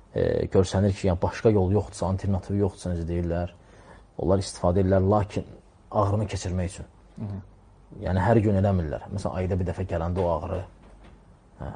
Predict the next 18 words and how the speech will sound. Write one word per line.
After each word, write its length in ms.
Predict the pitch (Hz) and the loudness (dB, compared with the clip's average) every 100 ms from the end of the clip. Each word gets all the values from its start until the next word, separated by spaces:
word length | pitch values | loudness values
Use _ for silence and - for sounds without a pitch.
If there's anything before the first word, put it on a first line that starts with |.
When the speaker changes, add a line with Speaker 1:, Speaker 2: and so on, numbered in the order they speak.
| - - | -14 -8
Speaker 1:
xüsusən 220 | - 104 | -2 0
də 40 | 98 | 0
başlarında 480 | - - 92 90 | -2 -2 0 0
xəstəlik 460 | 98 85 - 82 90 | -2 -6 -4 -2 0
olanlar 400 | 80 80 82 76 - - - - - | -2 -2 -4 -6 -12 -20 -20 -20 -8
ki, 60 | 95 | -4
onları 280 | 85 82 92 | -2 -2 -4
çox 180 | 98 | -4
incidir. 460 | 95 82 76 78 - - - - - - | -2 -4 -6 -12 -14 -20 -20 -20 -20 0
Amma 140 | 156 156 | 6 10
belə 220 | 160 151 | 12 12
insan 460 | 131 139 127 104 113 | 10 8 6 4 2
narkomandır, 560 | 110 - 120 117 101 | 0 2 4 4 4
gedir, 300 | 98 98 107 | 4 4 2
işi 220 | 104 - | -2 -2
ilə 120 | 98 87 69 - | -2 -2 -6 -8
gö-, 120 | 98 85 | -4 -4
məşğuldur. 540 | 82 - 87 92 | -4 -2 -2 0